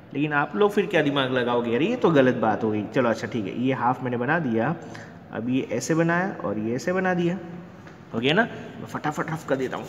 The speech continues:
आप देख लोगे, नहीं तो आप देख लोगे, आप देख लोगे। <laughs> ओके, तो बेटा, ये बना दिया। Can you check if they are equal? तो हाँ, ये सारे चा-, ये चारों की चारों यस लिख रहे हैं, यस। they are equal part। इसका आंसर ऐसे लिख सकते हो, इसका भी ऐसे आंसर लिख सकते हो, ठीक है।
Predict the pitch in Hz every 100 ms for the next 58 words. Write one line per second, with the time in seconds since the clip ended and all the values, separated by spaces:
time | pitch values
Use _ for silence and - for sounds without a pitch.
0 | - - - 135 135 156 156 135 131 131
1 | 127 127 - - - - - 123 135 170
2 | 165 135 123 117 120 113 - 113 135 170
3 | 160 165 123 117 117 - - 165 156 -
4 | - - - 262 254 - - 131 247 -
5 | 151 139 131 110 101 107 - - - -
6 | - 139 143 202 254 - 175 143 151 151
7 | 147 185 226 139 135 143 156 127 101 135
8 | - - 135 123 110 135 135 127 131 190
9 | 190 147 123 123 190 170 127 - - -
10 | - - - - - 107 - 131 147 180
11 | 123 113 110 208 143 135 123 104 87 85
12 | 95 - 135 131 127 120 101 - 107 -
13 | 143 208 190 156 143 120 107 110 98 -
14 | 98 127 208